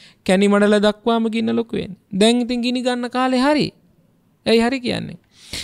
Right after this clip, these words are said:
භාග්‍යවතුන් වහන්සේ මනුස්ස ලෝකේ පහළ වෙනකොට මිනිස්සුන්ගේ ආයුෂ අවුරුදු දෙකසිය විස්සයි නේ අම්මා.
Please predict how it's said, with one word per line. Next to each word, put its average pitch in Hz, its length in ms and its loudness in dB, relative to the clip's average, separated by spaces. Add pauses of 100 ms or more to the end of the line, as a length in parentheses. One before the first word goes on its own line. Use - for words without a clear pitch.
(140)
භාග්‍යවතුන් 220 680 2
වහන්සේ 247 360 2
මනුස්ස 208 320 2
ලෝකේ 202 360 2
පහළ 185 320 2
වෙනකොට 214 360 2
මිනිස්සුන්ගේ 196 580 2
ආයුෂ 196 260 2
අවුරුදු 202 260 2
දෙකසිය 208 340 -2
විස්සයි 240 380 0
නේ 147 140 0
අම්මා. 120 300 -6